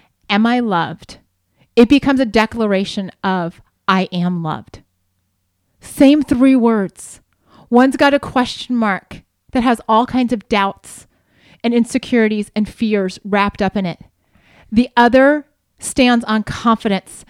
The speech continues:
stands on security, stands on power. A-, a-, and so if you've been the one reluctant to initiate, I want you to think about those, those two statements. "Am I loved?" versus "I am loved."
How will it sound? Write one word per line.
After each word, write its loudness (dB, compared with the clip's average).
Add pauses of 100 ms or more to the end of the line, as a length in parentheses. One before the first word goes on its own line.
(200)
stands 0
on 0
security, 0 (260)
stands -2
on 0
power. -2 (880)
A-, -6
a-, -4
and 4
so 4
if 0
you've 2
been -2
the 0
one 0
reluctant 0
to 0
initiate, -2 (420)
I 4
want 6
you 4
to 4
think 0
about 0
those, 0 (120)
those 2
two 0
statements. -6 (220)
"Am 2
I 0
loved?" -4 (320)
versus 0 (100)
"I 0
am -4
loved." -8